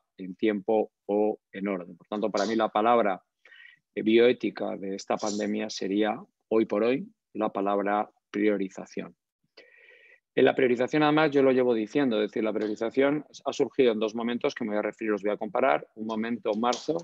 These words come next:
la priorización de los respiradores, que además no es priorización, en el fondo es un sistema de exclusión, que es distinto a esta priorización, como ahora contaré,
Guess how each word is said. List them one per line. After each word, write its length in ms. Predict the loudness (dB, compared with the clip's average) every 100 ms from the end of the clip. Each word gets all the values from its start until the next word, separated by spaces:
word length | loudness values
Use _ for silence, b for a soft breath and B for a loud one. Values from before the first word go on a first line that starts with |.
| -8
la 100 | -10
priorización 540 | -6 -8 -8 -14 -10 -6
de 60 |
los 140 | -6 -6
respiradores, 540 | -8 -2 2 2 2
que 100 | -2
además 200 | 0 2
no 60 | 2
es 80 | 0
priorización, 640 | -2 -2 -6 0 2 2
en 100 | -2
el 80 | -10
fondo 400 | -6 -2 0 0
es 240 | -2 -10
un 140 | -16 -18
sistema 340 | -12 -6 -6
de 60 | -6
exclusión, 600 | -8 -6 0 0 0 -8 _ _ _
que 100 | -10
es 80 | -10
distinto 520 | -6 -4 -2 -4 -6 b b b
a 80 | -12
esta 180 | -8
priorización, 640 | -6 -6 -6 -10 -6 -4 -4
como 180 | -4
ahora 180 | -4 -6
contaré, 500 | -6 -2 2 2 0